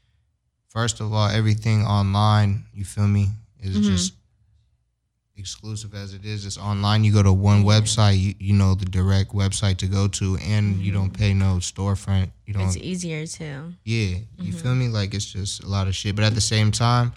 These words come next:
Speaker 1: a lot of people like, um, being interactive,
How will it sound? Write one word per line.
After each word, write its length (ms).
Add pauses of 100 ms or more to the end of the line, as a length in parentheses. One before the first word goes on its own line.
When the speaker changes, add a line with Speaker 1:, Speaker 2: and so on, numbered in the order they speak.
(420)
Speaker 1:
a 40
lot 180
of 80
people 260
like, 480
um, 460 (340)
being 200
interactive, 840